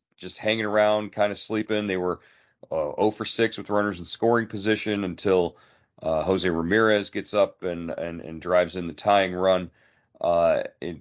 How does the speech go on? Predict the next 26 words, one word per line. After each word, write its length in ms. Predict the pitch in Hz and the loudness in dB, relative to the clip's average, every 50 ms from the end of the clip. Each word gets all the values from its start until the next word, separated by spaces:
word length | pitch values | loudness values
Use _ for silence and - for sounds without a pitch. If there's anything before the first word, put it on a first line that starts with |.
| - - | -12 -10
in, 220 | 71 82 85 82 | -8 -8 -6 -6
in 460 | - 82 87 87 85 80 - - - - - | -6 -4 -4 -4 -4 -4 -6 -10 -16 -18 -10
late 240 | - 85 92 92 - - | -4 -2 -2 0 -2 -2
in, 240 | 78 92 95 - - _ _ _ - | -6 -6 -6 -8 -10 _ _ _ -8
in 60 | 92 | -6
the 60 | 85 78 | -6 -2
game. 480 | 87 92 92 95 92 90 90 90 - - | 0 0 2 2 2 0 0 -2 -2 0
Uh, 160 | 82 85 87 | 2 2 2
just, 320 | 85 - - 110 - - - | 2 0 -4 -8 -4 0 4
uh, 360 | 104 98 92 90 82 71 - - _ _ _ _ | 6 6 6 6 6 2 0 -4 _ _ _ _
you 180 | - 65 95 92 | -12 -8 -4 -2
know, 300 | 87 85 80 - - _ _ _ _ _ _ _ _ _ _ _ - | -2 -2 -4 -4 -8 _ _ _ _ _ _ _ _ _ _ _ -6
a, 80 | 92 | -4
a, 680 | 95 - _ - - - - 92 90 78 - _ - - | -4 -6 _ -14 -14 -10 -10 -10 -10 -10 -12 _ -4 -4
a 40 | 107 | -2
game 220 | 92 117 131 147 139 | 2 2 2 2 2
they 100 | 120 107 | 2 0
needed 300 | 104 110 117 110 98 87 | 2 0 0 0 -2 -2
to 80 | 92 | -4
win, 400 | 82 85 101 98 90 82 82 76 | -2 0 0 0 0 0 -2 -2
uh, 180 | 64 71 76 - - | -2 -2 -2 -2 -4
against 380 | 82 76 76 90 85 82 - 87 | -6 -8 -6 -6 -6 -6 -4 -2
an 60 | 87 | -2
Oakland 320 | 92 92 - 92 90 85 | -2 -2 -2 -4 -6 -6
team 260 | - - 87 85 82 | -4 -4 -4 -2 -2
that, 200 | 82 82 78 - | -2 -2 -4 -6